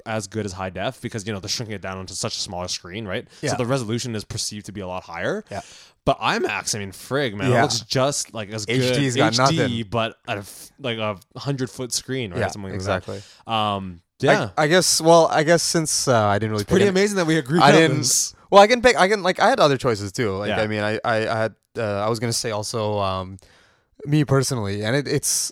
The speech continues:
Speaker 2: like, I, I like wine, but it doesn't have to be that.
Speaker 1: Yeah.
Speaker 2: Honestly, just something that you <laughs> enjoy, like, eating or drinking.
Speaker 1: Yeah, just go treat
Speaker 2: Because
Speaker 1: yourself. Yeah.
Speaker 2: Yeah, because honestly, it's like for twenty bucks, you know, it's like sometimes it's, it's better just to do that. You know, stuff like that is like, you
Speaker 1: Well,
Speaker 2: know,
Speaker 1: I was gonna
Speaker 2: you get a
Speaker 1: say
Speaker 2: bottle of wine, you can share with people too.
Speaker 1: Yeah,
Speaker 2: and it's,
Speaker 1: yeah.
Speaker 2: it's, it's nice, or pick,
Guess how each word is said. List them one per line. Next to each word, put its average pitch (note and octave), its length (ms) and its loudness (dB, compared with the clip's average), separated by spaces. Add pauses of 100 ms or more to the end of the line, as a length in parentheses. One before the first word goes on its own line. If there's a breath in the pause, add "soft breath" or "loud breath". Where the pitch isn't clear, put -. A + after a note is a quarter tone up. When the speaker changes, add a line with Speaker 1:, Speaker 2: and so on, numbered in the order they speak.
Speaker 2:
like, B2 260 -2
I, B2 300 4
I B2 120 4
like B2+ 200 2
wine, A2+ 420 0
but A#2 120 -2
it G#2 40 -2
doesn't A2 220 -2
have G#2 180 -4
to B2+ 60 -16
be B2 120 -6
that. C3+ 300 -2
Speaker 1:
Yeah. G#2+ 180 -6 (100)
Speaker 2:
Honestly, D3+ 280 0
just C#3+ 200 0
something D3+ 320 0
that A#2+ 320 2
you A#2 200 -6
<laughs> A#2 80 0
enjoy, A2+ 600 -2
like, G#2 160 -8 (320)
eating B2 360 -2
or A2 100 -4
drinking. C#3 640 -2 (260)
Speaker 1:
Yeah, C#3 260 0
just - 240 -8
go C3+ 60 2
treat F3 120 6
Speaker 2:
Because F#3 200 6
Speaker 1:
yourself. D#3 480 0
Yeah. G#2+ 160 -2
Speaker 2:
Yeah, A3 240 10
because G3+ 260 2
honestly, G#3+ 460 4
it's F#3+ 100 0
like G3 140 0
for G3+ 80 0
twenty F#3+ 220 0
bucks, A2+ 340 0
you B2 60 -4
know, G#2+ 120 -2
it's A2 100 -6
like A2+ 140 -4
sometimes A2+ 880 -2
it's, - 200 -16
it's A#2 120 -6
better A2 180 -2
just G2+ 120 -10
to G2+ 60 -14
do G#2 40 -4
that. G#2 180 -2
You E3+ 80 0
know, D#3+ 120 2
stuff G#3 200 0
like D3+ 140 2
that A#2+ 180 4
is A#2 140 -2
like, A#2 200 -2
you A3 60 8
Speaker 1:
Well, A#3+ 100 6
Speaker 2:
know, C4 80 6
Speaker 1:
I - 40 6
was A#4 100 0
gonna - 120 0
Speaker 2:
you - 20 6
get A3 100 12
a G#3+ 40 8
Speaker 1:
say F3+ 40 0
Speaker 2:
bottle F3+ 200 10
of C#3 80 6
wine, C#3+ 200 4
you E3 60 -2
can D#3 160 0
share A#2+ 340 0
with C3+ 140 -4
people B2 240 -4
too. A2+ 240 -4
Speaker 1:
Yeah, C3+ 60 4
Speaker 2:
and B2 100 2
it's, F#2 140 -2
Speaker 1:
yeah. F#2 60 -4
Speaker 2:
it's, - 180 -6
it's A#2 180 -6
nice, A2 260 -4
or G#2 220 0
pick, C3+ 180 -6